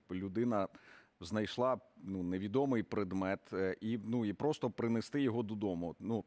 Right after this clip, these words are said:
майже чотири роки широк-, е, е, широкомасштабки. А, ну, я не знаю, чи є б сенс, е, б ставити риторичне питання про, ну, якусь роз'яснювальну роботу, ну, чи, чи в ній є сенс?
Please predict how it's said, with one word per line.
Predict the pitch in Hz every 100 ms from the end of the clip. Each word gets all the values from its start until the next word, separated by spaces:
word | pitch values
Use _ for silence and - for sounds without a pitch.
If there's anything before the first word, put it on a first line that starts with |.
| -
майже | 73 76 110 135 117 113
чотири | 131 139 139 123
роки | 120 117 113
широк-, | - 110 -
е, | 92 104 -
е, | 98
широкомасштабки. | - 117 113 110 - 92 82 85 - - - -
А, | - 101 90
ну, | 113 147
я | 120 147
не | 160 139
знаю, | 143 123 107
чи | 104 135 131 101
є | 120 113 127 160 117
б | 101 117 110
сенс, | - 160 156 -
е, | 123 113 107
б | 101 104
ставити | - 127 127 123
риторичне | 120 117 123 127 - 110
питання | 113 127 127 123
про, | 110 117 110 98
ну, | 120
якусь | 113 107 113 -
роз'яснювальну | 104 92 123 170 - 135 117 110
роботу, | 110 95 95 87 - - -
ну, | 101 95
чи, | - 101 95 85
чи | - 104
в | 98
ній | 110 120 107 98
є | 98 92 117
сенс? | - 120 92 71 -